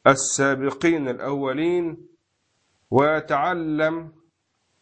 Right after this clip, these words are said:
أن الرجال أولى بهذا الصنيع.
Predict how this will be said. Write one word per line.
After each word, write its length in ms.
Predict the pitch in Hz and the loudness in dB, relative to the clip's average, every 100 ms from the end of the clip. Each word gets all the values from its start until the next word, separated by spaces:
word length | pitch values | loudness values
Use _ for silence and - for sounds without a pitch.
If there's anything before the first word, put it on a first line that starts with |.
| _ _ _ _ _ _ _ _ - - _ - - - 139 | _ _ _ _ _ _ _ _ -20 -20 _ -20 -20 0 4
أن 240 | 165 165 | 4 2
الرجال 540 | 156 160 135 180 165 | 0 -2 -4 -2 0
أولى 600 | 156 160 156 147 147 151 | 0 -2 -4 -2 -2 -4
بهذا 400 | 117 131 151 139 | -6 -2 -2 -2
الصنيع. 500 | 120 - 120 101 90 | -6 -10 -12 -12 -14